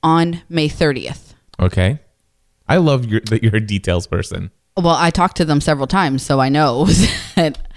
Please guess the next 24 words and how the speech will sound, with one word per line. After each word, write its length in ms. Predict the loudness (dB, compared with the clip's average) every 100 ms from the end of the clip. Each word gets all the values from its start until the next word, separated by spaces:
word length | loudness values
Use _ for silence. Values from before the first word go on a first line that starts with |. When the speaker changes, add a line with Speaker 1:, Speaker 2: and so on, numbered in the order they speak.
| -20 -20 -20 -16 -2
Speaker 1:
And, 640 | 0 2 2 0 -2 -6 -4
um, 680 | 0 2 2 0 -6 -18 -20 _ _ _
and 160 | -2 0
we 120 | 2
knew 180 | 2 2
that 140 | 2 0
we 140 | 0
were 140 | -2 0
closing 400 | 2 2 0 0
on 160 | 0
June 240 | 0 0 0
fourth, 440 | 2 2 0 -4 -4
and 240 | -2 0
we 80 | 0
were 140 | 0
trying 320 | 0 0 0
to 100 | -2
get 160 | -2 -2
it 140 | -2
delivered. 500 | -2 -2 -2 -2 -6 -10 _ _ _ _ _ _ -4
Um, 500 | 0 0 -2 -8 -16 _ _ _ _ _ _ _ _ _ _ _ _ _ _ _ -16
called 520 | -4 2 6 6 4 -2 -10 -4
the, 480 | 0 0 0 -2 -6
the 480 | -2 0 0 -2